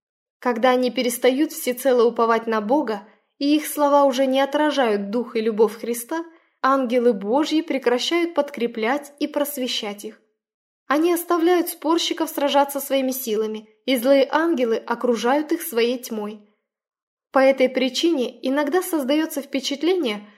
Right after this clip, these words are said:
что противники истины одерживают верх, и дискуссия приносит больше вреда, чем пользы.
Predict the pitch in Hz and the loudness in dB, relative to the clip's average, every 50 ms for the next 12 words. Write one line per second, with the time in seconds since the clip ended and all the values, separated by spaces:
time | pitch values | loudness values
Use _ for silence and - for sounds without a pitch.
0 | _ _ _ _ - - - - 330 - - 330 330 330 - 339 349 339 311 - | _ _ _ _ -18 -8 -4 -4 -2 0 0 0 0 2 2 2 2 2 0 -2
1 | - 285 - - - 330 339 - - - 330 320 311 277 277 226 269 285 294 254 | -4 -8 -6 -2 0 0 0 0 -2 -4 -2 0 0 0 0 2 2 2 2 2
2 | 277 285 294 311 302 277 262 254 220 214 208 - - - _ _ _ _ _ - | 0 -2 -2 -2 -4 -4 -2 0 0 0 -2 -6 -12 -20 _ _ _ _ _ -6
3 | 269 262 226 277 277 - - - 381 370 - - 254 254 254 269 269 294 294 - | -4 -2 0 0 -2 0 0 2 2 2 2 2 0 0 0 -2 -2 -2 -4 -6
4 | - 247 240 240 311 285 - - 294 285 320 320 254 240 220 214 - - 220 214 | -6 -4 -2 -2 -2 -2 -2 -4 -2 -2 0 2 2 0 0 -2 -4 -8 -8 -8
5 | 202 - 196 196 202 202 - - - | -8 -6 -6 -6 -6 -8 -12 -16 -20